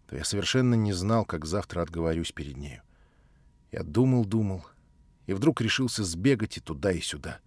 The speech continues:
Все мое отсутствие могло продолжаться всего только два часа. Елена же спит и не услышит, как я схожу. Я вскочил, накинул пальто, взял фуражку, но только было хотел уйти, как вдруг Елена позвала меня.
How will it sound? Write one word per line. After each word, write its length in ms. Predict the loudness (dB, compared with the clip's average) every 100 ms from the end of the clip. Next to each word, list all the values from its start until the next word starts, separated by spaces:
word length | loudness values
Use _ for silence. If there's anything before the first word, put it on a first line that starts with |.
| _ -18 -8
Все 200 | 6 8
мое 240 | 10 10 8
отсутствие 460 | 8 2 2 4
могло 260 | 4 4 4
продолжаться 600 | 4 4 6 4 2 0
всего 340 | 0 4 4
только 260 | 4 2 0
два 280 | 2 2 4
часа. 420 | 2 6 6 6 2 0
Елена 380 | 2 4 4
же 140 | 2 0
спит 320 | 0 0 0
и 40 |
не 80 | 0
услышит, 420 | -2 2 2 2
как 160 | -4 -2
я 80 | -2
схожу. 300 | 0 -4 -6 -14 _ _ _ _ _ _ _ -14
Я 120 | -8
вскочил, 460 | -6 -2 0 0 -2 _ _ _ _ _ _
накинул 400 | -6 4 6 6
пальто, 400 | 6 6 8 8
взял 240 | 8 6 4
фуражку, 560 | 4 4 6 4 -2 -6 _ _ _ _ _
но 80 | 8
только 280 | 8 8 6
было 200 | 6 6
хотел 280 | 4 6 6
уйти, 220 | 6 4
как 140 | 2
вдруг 220 | 4 2
Елена 380 | 4 6 6 6
позвала 420 | 2 2 4 6
меня. 300 | 4 2 -2